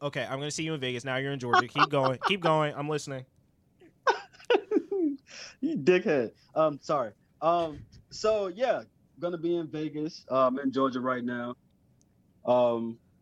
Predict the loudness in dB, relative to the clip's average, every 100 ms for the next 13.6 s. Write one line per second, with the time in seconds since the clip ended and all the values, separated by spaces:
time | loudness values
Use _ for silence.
0 | _ _ _ 0 0 2 0 0 -6 -2
1 | -2 -2 -4 -4 -4 -2 -2 -2 -6 -6
2 | -6 -4 -2 -4 -2 0 0 -2 0 2
3 | 4 2 -2 -8 -8 _ -14 0 4 6
4 | 6 6 4 4 4 4 2 0 -12 _
5 | _ -4 0 2 2 0 -4 -4 0 0
6 | 0 0 -2 -2 -2 -2 -2 -6 _ _
7 | _ _ _ _ _ _ _ _ -4 0
8 | 2 2 0 0 0 0 -2 -6 -6 -6
9 | _ _ _ _ _ _ -2 -2 0 -2
10 | -2 -4 -2 -2 -2 -2 -6 -2 -4 -2
11 | -6 -8 -6 -4 -4 -6 -10 _ _ _
12 | _ _ -6 -4 -4 -8 _ -12 -8 -2
13 | 2 4 4 2 2